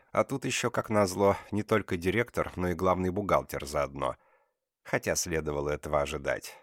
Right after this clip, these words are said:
Теперь проторчу в этом мухосрапты-, городе-герое, ещё неделю, а то и две, пока не найду нормальную замену. И нужно будет сразу донести до новых сотрудников, что головы поотрываю, если узнаю о подобном, чтобы неповадно было.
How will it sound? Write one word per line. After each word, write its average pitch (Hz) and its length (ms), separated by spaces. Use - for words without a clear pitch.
Теперь 107 380
проторчу 98 580
в 87 60
этом 82 220
мухосрапты-, 85 840
городе-герое, 85 800
ещё 90 360
неделю, 85 480
а 87 40
то 107 120
и 104 80
две, 90 340
пока 73 300
не 76 80
найду 76 280
нормальную 76 560
замену. 73 480
И 87 80
нужно 98 300
будет 90 280
сразу 95 320
донести 85 420
до 82 100
новых 82 240
сотрудников, 90 720
что - 160
головы 92 400
поотрываю, 73 600
если 76 320
узнаю 76 360
о 71 40
подобном, 67 600
чтобы 76 300
неповадно 80 500
было. 60 360